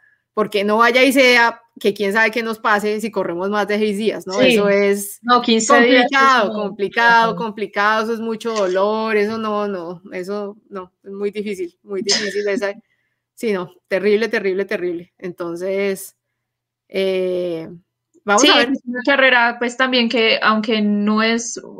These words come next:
Speaker 2: eh, no ha logrado una categoría, pues, un poco más alta dentro de la uci, pues, sí es muy tradicional, porque ya es la edición
Speaker 1: Mm.
Speaker 2: treinta y cuatro, ¿no?
Speaker 1: Sí, no, y esta
Speaker 2: En muy
Speaker 1: carrera
Speaker 2: pocas
Speaker 1: es
Speaker 2: carreras tenemos así que, que hayan sobrevivido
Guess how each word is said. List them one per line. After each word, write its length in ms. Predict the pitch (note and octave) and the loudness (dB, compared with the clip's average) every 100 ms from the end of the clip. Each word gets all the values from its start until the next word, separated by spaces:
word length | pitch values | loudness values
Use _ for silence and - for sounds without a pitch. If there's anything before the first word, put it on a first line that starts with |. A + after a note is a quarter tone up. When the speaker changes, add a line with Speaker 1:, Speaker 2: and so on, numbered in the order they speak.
| - | -6
Speaker 2:
eh, 120 | A3 A3 | -4 0
no 140 | A3+ | 2
ha 100 | A3+ | 2
logrado 440 | G#3+ A#3 A#3+ B3 | 4 4 6 6
una 180 | A#3 A#3+ | 4 0
categoría, 600 | A#3+ A#3 A#3 G3+ G3 F#3+ | -2 -6 -6 -4 -4 -6
pues, 180 | G#3 G#3 | -8 -10
un 100 | F#3+ | -12
poco 200 | - G3+ | -14 -8
más 220 | G3+ G#3 | -6 -4
alta 420 | G#3+ - G#3 A3+ _ _ _ _ _ | -6 -4 -6 -6 _ _ _ _ _
dentro 240 | G3+ G#3 G#3 | -4 2 4
de 120 | G3+ | 6
la 140 | G3 | 4
uci, 240 | F#3+ F#3 G#3+ | 4 0 -2
pues, 260 | A3 G#3 | 0 0
sí 140 | G#3 G3+ | 2 2
es 120 | G3 | 4
muy 260 | G#3 A3 | 4 2
tradicional, 600 | A3 G#3+ A3 A3 C#4 A3+ | 2 0 0 0 0 -2
porque 180 | - F#3 | -4 -4
ya 100 | F3+ | -2
es 80 | F3+ | -2
la 120 | F3 | 0
edición 300 | F#3 G3 F#3+ | -2 -2 -4
Speaker 1:
Mm. 40 | F3+ | -4
Speaker 2:
treinta 260 | F#3+ - F#3 | -6 -4 -6
y 80 | |
cuatro, 340 | - F3 - D3+ | 0 0 0 -8
¿no? 220 | E3 C#4 _ _ _ - | -8 -10 _ _ _ -2
Speaker 1:
Sí, 300 | A#3 G#3+ A#3 | 2 4 2
no, 200 | A3+ A#3 | 2 4
y 40 | |
esta 240 | G#3 - G#3+ | 2 0 0
Speaker 2:
En 60 | |
muy 80 | A3 | 2
Speaker 1:
carrera 220 | A3+ B3 | 2 2
Speaker 2:
pocas 200 | B3 A#3+ G#3+ | 2 2 2
Speaker 1:
es 40 | |
Speaker 2:
carreras 600 | B3 A#3+ A3+ G#3+ G#3+ G#3 | 0 4 4 4 2 0
tenemos 440 | G#3+ A3 G#3 G3+ G#3 | 0 2 2 0 -2
así 460 | G#3 G3+ G3 A3 | 2 4 4 2
que, 340 | - F#3+ F#3 - | 2 0 0 -2
que 80 | |
hayan 180 | G#3 G3+ | -2 0
sobrevivido 840 | G3 G3+ G3+ G#3 G3+ F#3 F#3 F#3 | 0 2 6 4 4 0 0 -4